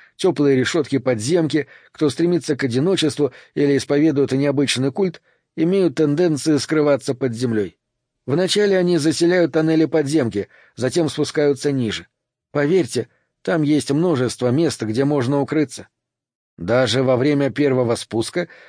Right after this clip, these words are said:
я был поражен обширностью подземного пространства", — кивнул Пендергаст. "Я чувствовал себя, как Льюис и Кларк,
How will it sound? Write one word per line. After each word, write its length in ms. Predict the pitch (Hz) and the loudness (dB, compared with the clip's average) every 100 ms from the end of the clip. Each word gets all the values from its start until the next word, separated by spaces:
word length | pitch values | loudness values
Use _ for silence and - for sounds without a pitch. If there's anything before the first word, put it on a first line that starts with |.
| _ - | _ -4
я 200 | 117 127 | 0 2
был 200 | 139 139 | 2 0
поражен 560 | 131 127 117 135 185 | 2 2 2 2 0
обширностью 680 | 117 92 - 139 147 143 156 | 0 -2 -2 0 0 -2 -2
подземного 560 | 131 127 101 117 113 117 | -2 -2 0 0 0 0
пространства", — 760 | 117 120 - 87 80 - 95 - _ _ - | 0 -4 -4 -8 -8 -10 -14 -14 _ _ -4
кивнул 360 | 131 117 120 | -2 0 0
Пендергаст. 680 | 107 117 110 110 110 - - _ - - - | -2 -2 -2 -2 -2 -6 -12 _ -20 -18 -4
"Я 160 | 113 131 | -2 2
чувствовал 400 | 160 156 147 139 | 0 2 0 0
себя, 340 | 135 156 143 - _ - | 2 2 0 -4 _ -6
как 220 | 135 117 | -4 0
Льюис 440 | 113 139 147 - | 2 4 2 0
и 60 | 117 | -2
Кларк, 380 | 98 135 180 | 0 0 0